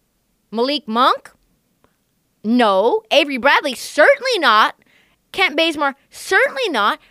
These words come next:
Rajon Rondo? No. Trevor Ariza? No. Sekou? No. DeAndre Jordan? No. T H T? No. Like, they chose T H T,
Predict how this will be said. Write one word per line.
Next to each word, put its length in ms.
Rajon 600
Rondo? 560
No. 540
Trevor 240
Ariza? 340
No. 580
Sekou? 540
No. 560
DeAndre 520
Jordan? 300
No. 720
T 220
H 180
T? 320
No. 680
Like, 220
they 200
chose 420
T 220
H 180
T, 300